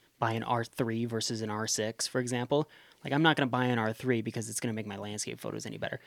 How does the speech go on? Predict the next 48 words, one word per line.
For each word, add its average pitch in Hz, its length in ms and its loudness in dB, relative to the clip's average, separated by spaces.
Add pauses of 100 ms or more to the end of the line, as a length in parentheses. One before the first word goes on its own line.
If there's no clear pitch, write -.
(420)
It's 143 200 -2
not. 120 320 6
Like, 117 180 -2
the 127 120 2
R 120 100 6
six, - 520 -2 (480)
it - 300 -6
can 131 160 -4
arguably 113 580 0 (120)
do 117 160 -4
better 110 340 -4
maybe 98 240 -8
with, 101 160 -10
than 110 120 -8
the 104 80 -8
R 101 140 -4
three 143 300 4
in, 104 80 -4
in 117 180 -6
particular 113 400 -4
landscape 113 460 -4
settings, 104 300 0
you 104 60 -6
know, 98 100 -8
like 104 160 -8
Milky 127 220 2
Way 104 140 0
or 104 60 -6
whatnot. 107 400 -4 (100)
But - 260 2 (800)
I 135 640 8 (280)
wouldn't 123 440 0
go 120 120 0
buy 120 280 4
an 113 260 0
A 117 140 0
nine. 113 440 2 (220)
I 139 120 6
don't 156 200 8
think 131 160 4
anybody 131 380 4
who's 117 200 -2
doing 120 180 2
landscape 123 420 -2
photography 107 500 -2
should 110 260 -4
buy 113 340 -4
a, 123 120 -6